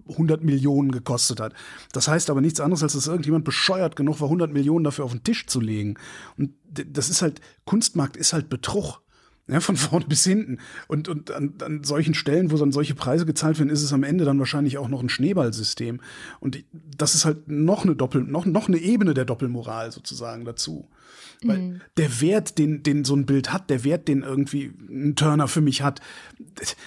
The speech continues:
Speaker 1: das ist halt nicht, das ist in Geld ja nicht ausdrückbar. Und es gibt mit Sicherheit auch andere Gemälde, andere Kunstwerke, die,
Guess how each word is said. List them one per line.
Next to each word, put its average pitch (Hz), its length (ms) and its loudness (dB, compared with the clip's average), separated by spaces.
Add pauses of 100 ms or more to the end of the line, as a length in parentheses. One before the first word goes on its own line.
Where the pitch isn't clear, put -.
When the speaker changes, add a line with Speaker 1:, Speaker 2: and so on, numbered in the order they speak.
(160)
Speaker 1:
das - 160 0
ist - 140 2
halt 156 200 2
nicht, 135 220 0
das 120 120 -2
ist 147 100 0
in 170 100 2
Geld 131 220 0
ja 135 80 2
nicht 127 160 2
ausdrückbar. 127 520 -2 (280)
Und 139 80 2
es 131 80 0
gibt 165 120 -2
mit 135 120 0
Sicherheit 147 320 2
auch 127 100 -6
andere 156 380 2
Gemälde, 131 480 4
andere 131 260 0
Kunstwerke, 151 600 0
die, 139 160 0